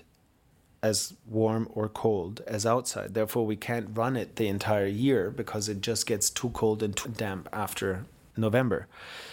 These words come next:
But if I was commissioned by the ocean to get more ocean, I would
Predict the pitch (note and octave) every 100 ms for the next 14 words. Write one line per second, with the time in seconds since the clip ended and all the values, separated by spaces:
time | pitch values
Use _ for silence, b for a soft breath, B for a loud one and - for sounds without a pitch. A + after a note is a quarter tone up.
0 | B B B B B _ _ _ G#2+ B2
1 | B2 A#2 - - C#3 C#3 F#2+ B2+ - -
2 | _ - _ _ _ _ - - A#2 G#2
3 | B2 A#2+ B2+ A2+ A2 A2 A2+ - F2+ -
4 | - A2 A2+ G#2 A2 G2+ A#2 D3 E2+ G2+
5 | D#3 - _ _ - - G2 G2+